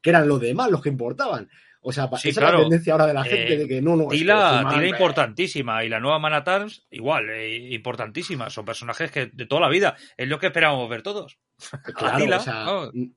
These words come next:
Speaker 1: no sé si es que la gente se está engañando a sí misma, lo hace por troleo, eh, porque nunca le interesó He-Man y, y esta le interesa solo por joder a los que sí les gusta He-Man. He-Man, ¿eh? No los Master.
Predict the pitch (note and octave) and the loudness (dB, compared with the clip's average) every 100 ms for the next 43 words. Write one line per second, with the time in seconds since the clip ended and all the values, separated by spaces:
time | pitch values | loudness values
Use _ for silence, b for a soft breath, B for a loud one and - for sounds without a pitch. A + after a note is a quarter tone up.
0 | - B2+ B2+ C#3 D3 D3 D3 C#3+ D3+ C#3 | -8 -4 -2 -2 -6 -6 -6 -4 -4 -6
1 | B2+ C#3 C#3 C#3+ C3 A#2+ B2 D3 E3+ F#3+ | -6 -8 -6 -8 -8 -8 -6 -6 -8 -6
2 | D3 B2 C3+ B2 A#2+ - A#2 A2+ B2 D#3 | -4 -4 -4 -4 -6 -6 -8 -6 -4 -4
3 | G3 G#3+ B3 A#2+ A#2 A2+ - A#2+ A2+ A2+ | -6 -8 -8 -6 -4 -4 -6 -8 -8 -6
4 | B2 C#3 C#3 C3 B2+ A2+ A#2 - C3+ B2 | -4 -2 -4 -4 -6 -8 -10 -8 -4 -4
5 | A#2+ A#2 A2+ A2 G#2+ G#2+ G#2 G2+ G2+ F#2+ | -6 -10 -12 -12 -12 -10 -10 -12 -12 -14
6 | F2 B2 C3 - C3+ B2+ B2+ C3 B2+ A2 | -10 -6 -4 -2 -2 0 -2 -4 -6 -4
7 | C3+ B2+ B2 B2 B2+ B2+ B2 B2 A2+ C3+ | -4 -4 -4 -2 0 0 -2 -6 -8 -4
8 | B2 A#2 A2+ G#2 C#3 E3+ A#3+ D#4 b b | -4 -6 -10 -10 -6 -4 -4 -8 b b
9 | b b b - E3+ F3 G#2 G2 D#3+ D4 | b b b -2 4 4 2 -4 -8 -8
10 | A#2+ D3 D3 A#2 G#2 - E2 | -2 0 0 -2 -8 -12 -18